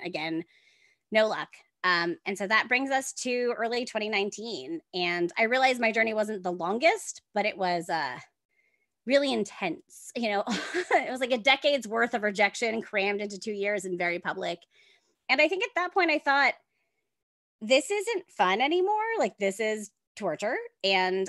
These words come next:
I was so happy for my friends. I was thrilled to be friends with people that were succeeding so hugely and so publicly. And I loved being a part of that experience. But I thought, "I need to either just be content being the friend of writers,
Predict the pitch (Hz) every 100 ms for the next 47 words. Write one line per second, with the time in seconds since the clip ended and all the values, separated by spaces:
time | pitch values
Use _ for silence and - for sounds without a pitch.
0 | 175 196 208 208 - 240 247 226 214 254
1 | 262 240 226 202 196 202 180 185 - -
2 | 220 233 240 - 196 208 - 202 196 196
3 | 185 - 185 190 175 - 180 175 175 180
4 | - 196 180 170 170 - 175 185 180 180
5 | - - 262 269 226 226 208 175 185 170
6 | - 220 202 202 185 170 175 185 190 185
7 | 185 180 175 - 190 170 175 - 349 370
8 | 339 311 - 254 269 269 240 - _ _
9 | _ _ _ _ _ _ _ _ _ _
10 | _ _ _ _ _ _ _ _ - 262
11 | 294 339 330 - 214 233 247 220 208 202
12 | - - _ 214 247 233 233 - - 214
13 | 196 180 202 196 202 175 - 240 220 220
14 | 226 214 190 156 160 151 151 160 -